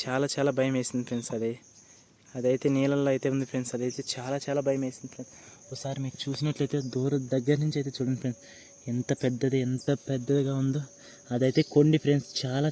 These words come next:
చాలా పెద్దగా ఉంది ఫ్రెండ్స్ నల్ల తేలి. ఇది కుడితే చాలా మ-, ప్ర-, సలుపు అనేది వస్తుంది ఫ్రెండ్స్. చాలా ప్రమాదకరమైంది నల్ల తేలి. చూడండి ఎంత పెద్దదో, ఎంత, ఒకసారి దగ్గర చూపిస్తున్నా చూడండి. దాని కొండెలు కానీ ఒకసారి అటువైపు చూడండి. కాళ్ళు ఎంత బాగా బిర్రుగా అయితే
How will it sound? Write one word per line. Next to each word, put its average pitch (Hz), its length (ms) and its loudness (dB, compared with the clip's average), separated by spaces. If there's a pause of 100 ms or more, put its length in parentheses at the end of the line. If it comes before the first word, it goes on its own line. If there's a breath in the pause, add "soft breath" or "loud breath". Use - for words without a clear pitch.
(120)
చాలా 147 160 2
పెద్దగా 143 540 2
ఉంది 135 140 2
ఫ్రెండ్స్ 131 280 -2
నల్ల 131 200 4
తేలి. 139 380 2 (460 loud breath)
ఇది 135 100 6
కుడితే 147 320 4 (140)
చాలా 147 260 6
మ-, 147 180 4
ప్ర-, 131 600 0
సలుపు 143 380 4
అనేది 143 200 6
వస్తుంది 135 280 2
ఫ్రెండ్స్. 131 320 -4
చాలా 127 220 2
ప్రమాదకరమైంది 131 800 2
నల్ల 120 200 2
తేలి. 127 340 2 (360 loud breath)
చూడండి 131 340 0
ఎంత 123 260 0
పెద్దదో, 127 420 0
ఎంత, 127 280 0
ఒకసారి 135 300 -2
దగ్గర 127 320 2 (120)
చూపిస్తున్నా 135 460 -4 (100)
చూడండి. 127 260 -2 (460 loud breath)
దాని 127 140 2
కొండెలు 135 460 4
కానీ 123 220 -2
ఒకసారి 131 280 -2
అటువైపు 135 540 -2
చూడండి. 127 260 -4 (340 loud breath)
కాళ్ళు 135 300 4
ఎంత 135 240 2
బాగా 139 460 0
బిర్రుగా 135 520 0
అయితే 143 360 -2